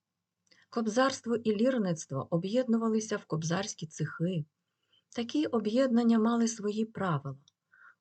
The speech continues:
У кобзарських цехах діяла освітня програма. Зазвичай майстри передавали знання учням. Лише після опанування науки та певних ритуалів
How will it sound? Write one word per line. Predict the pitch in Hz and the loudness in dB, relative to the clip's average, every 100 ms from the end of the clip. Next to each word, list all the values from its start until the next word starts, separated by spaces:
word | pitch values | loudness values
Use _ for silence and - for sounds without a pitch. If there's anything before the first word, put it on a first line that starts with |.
| _ | _
У | 208 | 2
кобзарських | 208 190 180 214 214 - 196 | 2 2 2 0 -2 -6 -8
цехах | - 175 - 254 330 - - - | -6 -6 -4 -6 -6 -12 -20 -10
діяла | 160 170 254 247 240 233 | -4 0 2 2 0 -2
освітня | 185 - 160 202 233 233 | -4 -2 -2 -2 0 0
програма. | 240 226 156 147 143 147 - _ - - - | 0 -2 0 0 0 -2 -8 _ -20 -20 -2
Зазвичай | 151 202 190 214 - 392 | 4 4 4 2 0 0
майстри | 262 180 185 - 339 | 2 2 0 -4 -2
передавали | - 214 180 185 262 254 | 0 0 0 0 0 -2
знання | 202 202 214 247 247 | -2 -2 -2 -4 -4
учням. | 190 156 - 143 - _ _ _ _ - - | -8 -6 -6 -8 -14 _ _ _ _ -20 -4
Лише | 156 180 - 196 | 0 2 2 0
після | - 202 - 160 | -4 -6 0 0
опанування | 165 160 160 165 160 175 160 151 | 0 -2 2 2 2 2 2 2
науки | 151 160 240 269 214 220 - - | 2 2 -2 -4 -8 -8 -14 -8
та | - | -6
певних | 175 233 240 170 - | 0 2 4 2 2
ритуалів | 151 156 156 196 262 247 | -2 -2 -2 0 0 -2